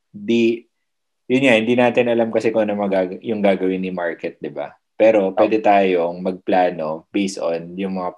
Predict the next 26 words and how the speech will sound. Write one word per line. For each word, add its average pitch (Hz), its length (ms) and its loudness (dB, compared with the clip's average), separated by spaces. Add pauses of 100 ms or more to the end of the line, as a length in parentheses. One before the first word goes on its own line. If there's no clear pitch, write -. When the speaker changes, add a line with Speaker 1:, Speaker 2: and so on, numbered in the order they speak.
(120)
Speaker 1:
possible 90 480 -4
niyang 82 180 -10
gawin. 76 460 -8
So, 92 320 -2 (320)
para 113 160 6
hindi 117 160 0
ka, 107 480 4
hindi 107 240 -4
ka 107 80 0
magugulat 95 720 -2
na, 85 240 -6
"Ay, 117 400 -4
ano 92 240 -10
na 95 80 -4
pala, 101 400 -2
bumagsak," 90 640 -4
or 85 160 -4
so, 82 320 -8
"Tumaas 78 320 -10
na 92 80 -12
pala." 95 320 -6
Alam 117 240 -2
natin 104 320 0
every 90 320 -2
step - 240 -6
of 85 80 -14